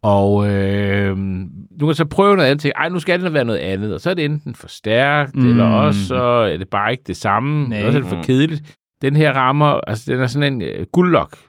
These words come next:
Speaker 1: Jeg ved godt, hvad for en hun tager. Det er den her.
Speaker 3: Nå.
Speaker 1: Det er Mammen. Guld.
Speaker 3: Det er
Speaker 1: Ja.
Speaker 3: Mammen Guld.
Speaker 1: Ja.
Speaker 2: Men den er da meget fast i det, er den ikke, der, eller hvad?
Speaker 1: Mm, alt er relativt, øh, den, altså,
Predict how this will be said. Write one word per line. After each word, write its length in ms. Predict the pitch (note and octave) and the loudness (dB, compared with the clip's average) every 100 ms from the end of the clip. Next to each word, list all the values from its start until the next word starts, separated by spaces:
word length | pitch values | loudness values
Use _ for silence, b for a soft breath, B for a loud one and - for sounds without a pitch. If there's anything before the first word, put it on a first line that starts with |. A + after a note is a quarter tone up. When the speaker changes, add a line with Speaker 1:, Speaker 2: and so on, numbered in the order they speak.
| - | -2
Speaker 1:
Jeg 120 | C3 | 2
ved 120 | D3 | 4
godt, 180 | B2+ A#2+ | 4 2
hvad 80 | A#2 | 2
for 140 | - | 0
en 120 | A2+ F#2 | -2 0
hun 180 | A#2 | -2
tager. 280 | - - - _ _ _ - | -2 -4 -6 _ _ _ 0
Det 80 | B2+ | 2
er 40 | |
den 200 | G2+ D2 | 2 0
her. 180 | C#2+ - - | -6 -12 -6
Speaker 3:
Nå. 80 | B2 - _ _ _ _ _ _ | -6 -8 _ _ _ _ _ _
Speaker 1:
Det 80 | G#2+ | 0
er 40 | |
Mammen. 320 | E2+ C2+ C#2+ - _ _ _ _ _ _ | 0 -2 -6 -10 _ _ _ _ _ _
Guld. 220 | F2 C#2+ - _ _ - | -2 -2 -6 _ _ -2
Speaker 3:
Det 80 | A#3 | 0
er 40 | A3+ | 2
Speaker 1:
Ja. 60 | G3 | 0
Speaker 3:
Mammen 260 | G3+ E3 | -2 -4
Guld. 220 | D3+ F#2+ - _ _ - | 0 -2 -2 _ _ -6
Speaker 1:
Ja. 80 | E2+ | -2
Speaker 2:
Men 100 | A2 | 0
den 160 | D3+ A#3 | 2 4
er 60 | |
da 180 | F#3 B2+ | 4 2
meget 440 | G#2+ A2 C3+ B2+ | 2 4 4 2
fast 340 | - A#2+ A#2+ - | 2 0 0 -2
i 60 | |
det, 120 | B2+ C#3+ | 0 2
er 80 | |
den 140 | D#3 F3+ | 2 0
ikke, 120 | F3+ | -2
der, 100 | F3 | -2
eller 120 | E3+ E3+ | -2 -4
hvad? 80 | F3 _ _ _ _ _ _ _ _ _ - | -8 _ _ _ _ _ _ _ _ _ -20
Speaker 1:
Mm, 380 | - - - - - | -20 -18 -16 -14 -14
alt 180 | - | -6
er 160 | G#2 F2+ | -4 -4
relativt, 1040 | - D2+ B2 - - D3 C3+ B2 A2 - | -6 -2 -2 -2 0 4 4 4 2 2
øh, 680 | A2+ G2+ G#2 G2+ G2 G2+ G2 F2+ | 4 6 6 6 6 4 2 2
den, 380 | F#2 G2 F#2+ D2+ | 0 0 -2 -4
altså, 420 | D2 - F2 - | -8 -4 -4 -6